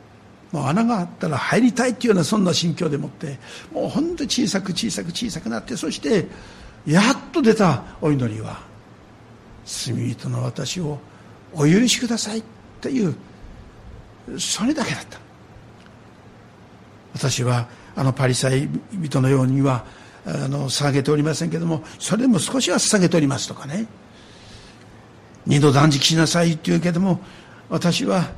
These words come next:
まあ、一回程度でしかできないんです」っていう、比べればそういう祈りが彼の祈りか分かりません。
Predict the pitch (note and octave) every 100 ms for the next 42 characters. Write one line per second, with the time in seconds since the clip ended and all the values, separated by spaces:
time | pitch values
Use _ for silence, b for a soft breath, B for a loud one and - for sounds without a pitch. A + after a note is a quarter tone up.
0 | - B B B B B B - D3 D#3+
1 | D3+ C#3 C#3 D#4 F3+ - - F3 E3 F#3+
2 | G#3 A3+ G#3 F#3 - C#3+ - B B -
3 | C3 G#3 B3 A#3+ E3+ - - - F3+ F3+
4 | D3 - - - B B B B B B
5 | B B - - - - E3 G#3 D4 G#3+
6 | E3 E3+ F#3+ G3 E3+ E3+ E3+ D#3+ E3+ C3+
7 | - - - - D#3+ D3 C#3 C#3+ C3 C3
8 | A#2+ B2 A#2 A2 B2+